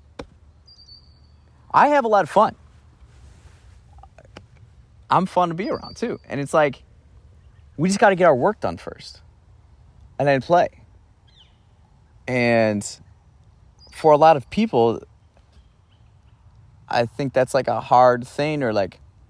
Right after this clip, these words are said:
you try to get people to do stuff and to understand that, like, we can play as much as we want. We just have to do certain things beforehand.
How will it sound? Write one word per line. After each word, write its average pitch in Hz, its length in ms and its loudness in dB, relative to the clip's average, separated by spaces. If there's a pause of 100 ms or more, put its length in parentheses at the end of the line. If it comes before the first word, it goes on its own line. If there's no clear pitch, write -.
(3500)
you 123 220 -6
try 156 240 2
to 156 60 -2
get 147 160 -4
people 151 220 -6
to 117 100 -2
do 127 220 -2
stuff - 500 -10
and 110 140 -4
to - 120 0
understand 127 600 -2
that, 73 160 -4
like, 92 180 0 (560)
we 127 160 -4
can 185 160 0
play 165 320 2
as 113 140 -2
much 120 180 -2
as 104 140 -8
we 98 100 -4
want. 131 500 0 (300)
We 131 180 0
just 170 140 -4
have 151 200 2
to 123 100 -8
do 131 240 -2
certain 101 320 -8
things 110 340 -6
beforehand. 160 840 -2